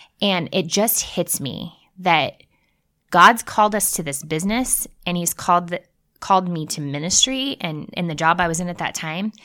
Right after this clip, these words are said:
And it was like our worlds collided. And he's like, "This is what I've called you to, like, always, you know, how you do business and how you live your life is always about me."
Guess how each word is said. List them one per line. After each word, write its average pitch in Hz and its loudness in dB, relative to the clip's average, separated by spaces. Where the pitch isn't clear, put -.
And 190 2
it - 0
was 175 0
like 165 2
our 165 4
worlds 175 0
collided. 175 -4
And 190 0
he's 175 0
like, 156 -2
"This 185 0
is 190 -6
what 160 -4
I've 160 -8
called 165 -4
you 80 -12
to, - -10
like, 165 -4
always, 180 0
you 180 -8
know, 156 -4
how 202 2
you 202 -2
do 170 -2
business 185 -2
and 165 -8
how 165 -4
you 165 -8
live 170 -2
your 165 -4
life 165 -8
is 175 -6
always 156 -4
about - -10
me." - -16